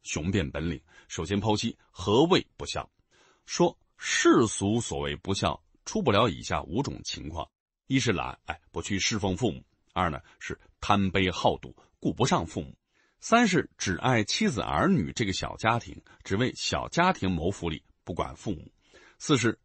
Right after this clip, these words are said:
管不住自己，犯错让父母蒙羞；五呢是好勇斗狠，连累父母。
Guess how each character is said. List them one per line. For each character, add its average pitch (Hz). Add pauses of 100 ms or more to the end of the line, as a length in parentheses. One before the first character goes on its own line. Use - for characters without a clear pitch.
管 78
不 82
住 160
自 117
己， 73 (180)
犯 101
错 90
让 80
父 113
母 80
蒙 76
羞； 151 (400)
五 69
呢 85
是 87 (240)
好 82
勇 69 (140)
斗 120
狠， - (220)
连 85
累 90
父 87
母。 50